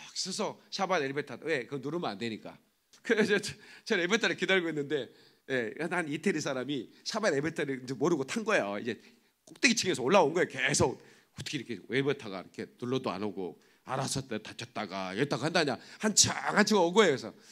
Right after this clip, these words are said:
"그거 내가 샤밧 엘리베-, 엘리베이터 아닙니까?" 내가 그랬더니 "Oh, my mistake." 이러면서 <laughs> 부부가 내리는 거예요. 자기는 샤밧 엘리베이터가 있었다는 걸 아는데 자기가 그건 줄 몰랐다 이거야.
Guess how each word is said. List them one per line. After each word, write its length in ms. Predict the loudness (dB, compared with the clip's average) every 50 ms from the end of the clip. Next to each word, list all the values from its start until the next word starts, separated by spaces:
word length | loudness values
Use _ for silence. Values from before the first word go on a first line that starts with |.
| -20 -20 -20 _ _ _ _ _ _ _
"그거 200 | -4 -2 0 0
내가 440 | 0 2 2 2 4 4 2 0 -2
샤밧 320 | -4 -2 -2 0 0 0
엘리베-, 360 | -2 -2 -4 -6 -6 -8 _ _
엘리베이터 460 | -4 -4 -4 -4 -6 -8 -8 -10 -8 -8
아닙니까?" 440 | -8 -8 -8 -10 -8 -6 -4 -4
내가 120 | -4 -4 -6
그랬더니 380 | -6 -6 -4 -4 -6 -6 -6 -10 _ -20 -20 -20 _ _ _ _ _ _ _ _ _
"Oh, 720 | 2 4 6 6 6 4 4 2 2 2 2 0 0 0
my 240 | 0 2 2 2 2
mistake." 760 | 0 -6 -8 -6 -4 -2 -2 -2 -2 0 0 0 0 0 0
이러면서 560 | 0 2 2 2 4 6 6 6 6 6 2 -6
<laughs> 80 | -14 -8
부부가 340 | -8 -4 -4 0 0 0 4
내리는 380 | 4 4 6 6 4 4 2 0
거예요. 320 | -2 -4 -4 -4 -6 -8 -12 -20 -20 -20 -20 _ _ _
자기는 380 | -4 -2 0 2 2 2 2
샤밧 320 | 2 2 0 4 4 4 4
엘리베이터가 440 | 4 2 2 0 0 0 0 0 0
있었다는 420 | 0 -2 -2 2 4 4 4 4
걸 100 | 4 4
아는데 280 | 4 4 4 2 0 -4
자기가 300 | -4 -4 -4 -4 -4 -4
그건 280 | -4 -2 0 0 2
줄 100 | 0 0
몰랐다 380 | 0 4 4 4 4 4 0 2
이거야. 400 | 2 2 2 2 0 -4 -6